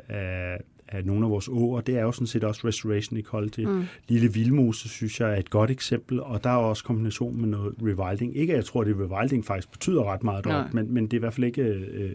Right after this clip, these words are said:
Speaker 1: skadeligt. Rewilding er så lidt anden sag. Det meste rewilding, det er, det har, har ret korte år på bagen i Europa,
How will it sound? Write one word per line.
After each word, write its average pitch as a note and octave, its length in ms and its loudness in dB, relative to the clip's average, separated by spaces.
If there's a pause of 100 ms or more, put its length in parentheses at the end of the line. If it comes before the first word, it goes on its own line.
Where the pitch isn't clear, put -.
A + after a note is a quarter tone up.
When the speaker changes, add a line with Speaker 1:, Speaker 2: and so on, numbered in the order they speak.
Speaker 1:
skadeligt. A2 460 -4 (880)
Rewilding C3 580 8
er A#2+ 80 8
så C3+ 160 2
lidt B2 200 6
anden A#2+ 200 4
sag. A2+ 220 0
Det A#2+ 80 4
meste D#3+ 320 8
rewilding, A#2+ 680 2
det C3+ 220 6
er, G#2+ 260 2 (640)
det B2+ 100 4
har, G#2+ 580 2
har G2+ 680 0
ret B2+ 200 2
korte C#3+ 520 2
år A#2 440 0
på - 120 -2
bagen G2 520 0 (200)
i A2+ 120 4
Europa, G#2 480 0